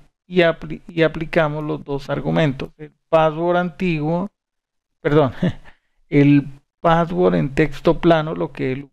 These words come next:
usuario sabe, y el hash. Obtengamos el hash del password, una función para esa operación. Y básicamente decimos P W context punto hash.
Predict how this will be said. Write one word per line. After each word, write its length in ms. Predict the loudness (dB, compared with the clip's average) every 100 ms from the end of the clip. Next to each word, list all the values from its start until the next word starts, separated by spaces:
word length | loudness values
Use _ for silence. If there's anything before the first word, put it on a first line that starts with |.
| _
usuario 360 | 2 2 2 -2
sabe, 460 | 2 2 2 -2 -4
y 180 | 0 2
el 140 | 2 0
hash. 380 | -4 -6 -10 -20 _ _ _ _ _ _ _ _ _ _ _ _ _
Obtengamos 880 | -4 2 2 4 4 4 0 -4 -12 _
el 1120 | 2 4 6 4 4 2 2 2 2 0 -4 -10 _ _
hash 400 | 0 0 -2 -8 -18 -18
del 300 | -2 -2 0
password, 560 | 0 -2 -4 -10 -10 -6
una 120 | -4
función 580 | -4 -6 -6 0 0 0
para 320 | -2 0 0
esa 200 | -2 -4
operación. 720 | -2 0 0 -2 -4 -6 -8 _ _ _ _ _ _ _ _ _ _ _ _ _ _ _ _ 0
Y 60 |
básicamente 600 | 2 2 0 2 0 4
decimos 440 | 2 4 2 2 -2
P 220 | 2 2
W 640 | 4 2 4 4 2 0 _ _ _ _ _ _
context 580 | 2 2 0 -4 -4 -12 _ 0
punto 460 | 2 2 0 -2
hash. 280 | -2 -6